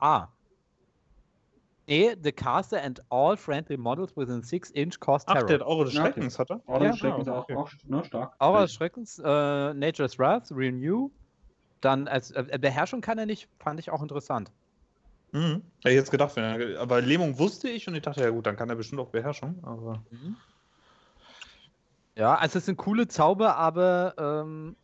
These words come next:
Speaker 2: Kann überhaupt ein guter Zau-, also kann Gandalf zum Beispiel beherrschen?
Speaker 1: Ja, müsste.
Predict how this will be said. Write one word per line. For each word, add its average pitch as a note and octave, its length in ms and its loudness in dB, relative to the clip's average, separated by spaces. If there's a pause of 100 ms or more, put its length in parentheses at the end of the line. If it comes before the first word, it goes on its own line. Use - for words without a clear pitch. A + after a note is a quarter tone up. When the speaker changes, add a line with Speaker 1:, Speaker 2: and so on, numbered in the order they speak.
(160)
Speaker 2:
Kann C3+ 180 2
überhaupt B2+ 680 -2
ein E3 200 -2 (320)
guter E3+ 340 -4
Zau-, C#3 240 -2
also B2+ 240 0
kann A#2 220 0
Gandalf D#3 460 0
zum F3 120 -12
Beispiel F#3 240 -6
beherrschen? E3+ 420 -6 (1400)
Speaker 1:
Ja, G2 500 0
müsste. G#2 380 -12